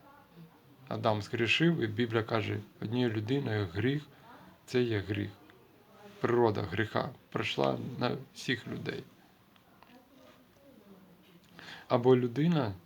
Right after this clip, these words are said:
сьогодні приймає Ісуса Христа як свого Господа, і дух людини народжується від Бога. І Біблія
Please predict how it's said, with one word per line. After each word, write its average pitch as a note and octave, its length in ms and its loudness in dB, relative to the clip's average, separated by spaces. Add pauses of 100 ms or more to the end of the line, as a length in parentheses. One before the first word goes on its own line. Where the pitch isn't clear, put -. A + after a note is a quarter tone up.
сьогодні G#2 460 -2
приймає A#2 420 2
Ісуса A2+ 320 -2
Христа A2 300 -2
як G#2+ 100 -6
свого G2 220 -4
Господа, A2+ 460 -2
і G#2+ 60 2
дух C3 260 -6
людини C#3 340 -2
народжується G#2+ 640 -2
від A#2+ 180 -10
Бога. C#3+ 240 -4 (760)
І A2 60 -10
Біблія A#2 420 0